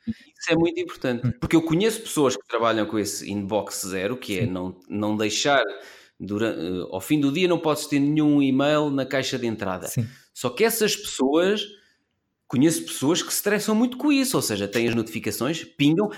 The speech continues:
Speaker 1: acabaram de limpar, e, ah, já posso ir para casa, pis, cai outro. Ah! E este aqui demora uma hora porque tem que fazer uma, uma coisa bem enquadrada, não sei. Há pessoas que se estressam imenso com isso, portanto,
Speaker 2: Exato.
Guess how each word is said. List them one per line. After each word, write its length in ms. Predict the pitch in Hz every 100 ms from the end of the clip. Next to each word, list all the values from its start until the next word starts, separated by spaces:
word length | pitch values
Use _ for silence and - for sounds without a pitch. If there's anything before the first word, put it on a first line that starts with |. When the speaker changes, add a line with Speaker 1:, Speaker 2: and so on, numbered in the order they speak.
| -
Speaker 1:
acabaram 320 | 147 147 151
de 60 | 147
limpar, 280 | 139 190 165
e, 80 | - - -
ah, 360 | 143 165 - - - -
já 100 | 165
posso 200 | 165 165
ir 40 |
para 120 | 165
casa, 180 | 165 127
pis, 500 | - 311 - - -
cai 220 | - 156
outro. 320 | 147 - - - -
Ah! 440 | 226 233 311 - - - - - - -
E 120 | 123 127
este 160 | 123 123
aqui 160 | 139
demora 320 | 127 135 135
uma 200 | 139 143 135
hora 600 | 135 135 139 139 143 147 143 - -
porque 200 | 127 -
tem 200 | 131 127
que 80 | 135
fazer 260 | 127 131
uma, 180 | 131 135
uma 720 | 131 131 131 131 127 127 123 -
coisa 300 | 131 127 127
bem 180 | 127
enquadrada, 640 | 131 139 139 135 135 131 131
não 120 | 131
sei. 100 | - _ _ _ -
Há 100 | 101
pessoas 560 | - - - 147 196 208
que 100 | -
se 40 | -
estressam 360 | 208 202 208
imenso 300 | 202 208 202
com 120 | 196
isso, 220 | 151 120 -
portanto, 340 | - 110 98 -
Speaker 2:
Exato. 300 | 123 110